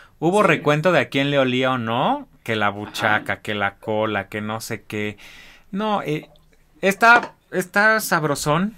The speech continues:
Speaker 1: el, el,
Speaker 2: Sí.
Speaker 1: el reencuentro de, de, de los, de los sapos. Tiene sus bemoles porque había por ahí una que estaba en el metro y entonces se oye como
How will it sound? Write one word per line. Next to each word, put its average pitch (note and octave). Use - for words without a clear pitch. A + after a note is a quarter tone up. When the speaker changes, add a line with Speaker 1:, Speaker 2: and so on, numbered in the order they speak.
Speaker 1:
el, A2
el, G#2
Speaker 2:
Sí. G#2+
Speaker 1:
el G#2
reencuentro B2
de, G#2
de, G2+
de A2
los, G#2+
de G#2+
los G#2+
sapos. D3+
Tiene D#3
sus E3+
bemoles F#3
porque B2
había C3
por B2+
ahí A#2+
una B2+
que -
estaba A#2+
en A2
el A2
metro B2+
y B2+
entonces A2+
se A#2
oye A2+
como G2